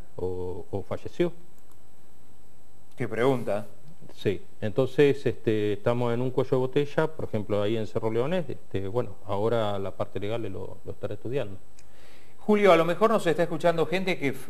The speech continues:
Speaker 2: que, que vive en un barrio que no está en el foro de seguridad. De hecho, hay
Speaker 1: Sí.
Speaker 2: muchos barrios, muchas zonas que no
Speaker 1: Ujú.
Speaker 2: están en el foro de seguridad.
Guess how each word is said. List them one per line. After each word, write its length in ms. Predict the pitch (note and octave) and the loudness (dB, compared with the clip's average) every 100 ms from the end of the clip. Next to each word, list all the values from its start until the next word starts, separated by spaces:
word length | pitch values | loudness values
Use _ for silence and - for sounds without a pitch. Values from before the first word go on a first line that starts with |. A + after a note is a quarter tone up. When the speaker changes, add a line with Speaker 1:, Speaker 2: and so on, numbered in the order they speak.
| A2+ | -4
Speaker 2:
que, 180 | A#2 G#2 | -4 -2
que 120 | B2 | -2
vive 200 | C#3 D3+ | 0 0
en 80 | C#3+ | 0
un 100 | C3+ | 4
barrio 320 | E3+ E3+ D#3 | 4 4 0
que 140 | C#3+ | 0
no 80 | C#3+ | 0
está 260 | C#3+ - C#3 | 0 4 6
en 80 | A2+ | 4
el 140 | G#2+ | -2
foro 240 | A#2 A2 | 0 2
de 100 | A2 | 2
seguridad. 420 | G#2 A2 G#2+ G#2 G2 | 0 -2 -2 -2 -2
De 60 | |
hecho, 160 | C3+ G#2+ | -2 -2
hay 80 | - | 0
Speaker 1:
Sí. 80 | |
Speaker 2:
muchos 220 | A#2+ G2+ G#2+ | 0 2 6
barrios, 340 | C#3+ C3 G2+ | 8 6 2
muchas 240 | G#2+ G#2+ - | -4 -4 -2
zonas 280 | C3+ B2 | 0 0
que 120 | C3+ C#3 | -2 -2
no 100 | B2+ | -2
Speaker 1:
Ujú. 80 | |
Speaker 2:
están 220 | D#3 B2 A#2 | 2 2 2
en 100 | G#2 | -4
el 100 | G2+ | -4
foro 180 | A2 A2 | -2 -2
de 80 | |
seguridad. 440 | G2+ G#2+ G#2+ G#2+ | -4 -4 -2 -2